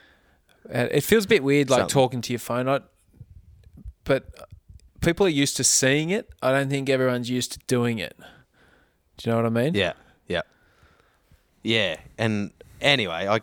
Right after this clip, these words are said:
Speaker 2: I, I, it was good. It was good to, you know, provide some entertainment, hopefully,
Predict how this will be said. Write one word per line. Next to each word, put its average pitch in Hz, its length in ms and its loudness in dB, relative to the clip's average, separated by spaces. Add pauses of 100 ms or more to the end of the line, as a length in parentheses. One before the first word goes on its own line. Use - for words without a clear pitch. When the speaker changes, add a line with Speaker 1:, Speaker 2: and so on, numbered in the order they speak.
(140)
Speaker 2:
I, 131 180 2 (400)
I, 120 140 0
it 101 100 -8
was 107 160 -10
good. 143 220 0 (220)
It - 40 -12
was 104 140 -6
good 110 160 -2
to, 92 200 -2 (320)
you 98 100 -6
know, 104 120 -2 (480)
provide 92 400 -2
some 82 160 -10
entertainment, 92 640 -8
hopefully, 95 540 -6